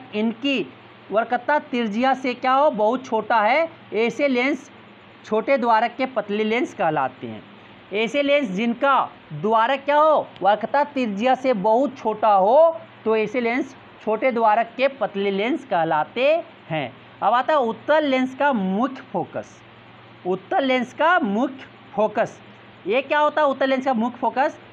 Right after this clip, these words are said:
उत्तल लेंस पर मुख्य अक्ष के समांतर क्या करे, एक आपका ये उत्तल लेंस है, उत्तल लेंस के ये आपका क्या मुख्य अक्ष है, वहाँ पे optic center क्या प्रकाशीय केंद्र है, यहाँ पे आपका क्या वक्रता केंद्र है।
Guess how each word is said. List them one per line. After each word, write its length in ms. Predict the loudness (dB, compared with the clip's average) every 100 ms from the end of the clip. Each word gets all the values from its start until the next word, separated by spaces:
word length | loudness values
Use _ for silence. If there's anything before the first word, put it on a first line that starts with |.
| -6
उत्तल 320 | -6 -2 0 2
लेंस 260 | 2 0
पर 280 | 0 2 2
मुख्य 340 | 0 -2 -4
अक्ष 240 | -2 -4 -2
के 120 | -4
समांतर 680 | -2 0 0 0 0 -2 -4 -18 -20 -12 -4
क्या 120 | -2
करे, 240 | 2 2 2 -4 -20 -20 -8 -2
एक 220 | -2 0
आपका 260 | 0 2 0
ये 120 | 0
उत्तल 300 | 0 0 0
लेंस 260 | 0 0 -2
है, 180 | -2 -6 -10 -6
उत्तल 300 | -4 -2 0
लेंस 300 | 2 0 -4
के 200 | -4 -4
ये 160 | -2 0
आपका 240 | 0 0 -2
क्या 180 | -2
मुख्य 380 | 0 0 -2 0
अक्ष 200 | 0 0
है, 180 | 0 0 -4 -18 -12 -4
वहाँ 200 | -2 0
पे 120 | 0
optic 340 | 0 -2 -6
center 420 | -4 -2 0 -2 -2
क्या 120 | -2
प्रकाशीय 480 | -2 -2 -2 -2 -4
केंद्र 280 | -2 0 0
है, 200 | 0 -2 -10 -4
यहाँ 220 | -2 -2
पे 60 | 0
आपका 360 | 0 2 2 2 -2 -14 -2
क्या 140 | 0
वक्रता 420 | 2 0 -2 -2
केंद्र 380 | -2 0 0 0
है। 160 | -2